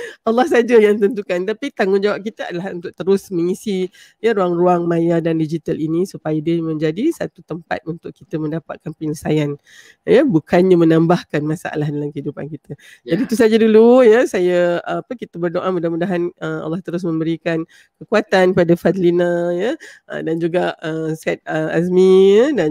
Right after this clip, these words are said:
Speaker 1: juga doakan saya juga, ya, mudah-mudahan kita dapat menjalankan, ah, peranan kita, ya, untuk masyarakat ini. So,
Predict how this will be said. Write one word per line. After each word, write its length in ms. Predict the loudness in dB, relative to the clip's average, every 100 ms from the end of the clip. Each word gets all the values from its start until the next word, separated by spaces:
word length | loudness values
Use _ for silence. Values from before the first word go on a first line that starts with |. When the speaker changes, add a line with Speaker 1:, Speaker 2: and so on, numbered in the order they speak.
| -2
Speaker 1:
juga 160 | -4
doakan 320 | -2 -4 -2
saya 200 | -2 2 0
juga, 480 | 0 -2 0 2 2
ya, 80 | 2
mudah-mudahan 480 | 0 -4 -6 -6 -8
kita 240 | -8 -10
dapat 240 | -10 -10 -8
menjalankan, 640 | -6 -4 -4 -6 -6 -8 -8 _ _ _ -10
ah, 240 | -6 -6 _
peranan 480 | 0 4 4 4 0
kita, 400 | -6 -4 -6 -8 _ -4
ya, 80 | -2
untuk 320 | -2 -4 -4
masyarakat 480 | -4 -4 -8 -6 -6
ini. 320 | -4 -4 -8
So, 320 | -6 -2 0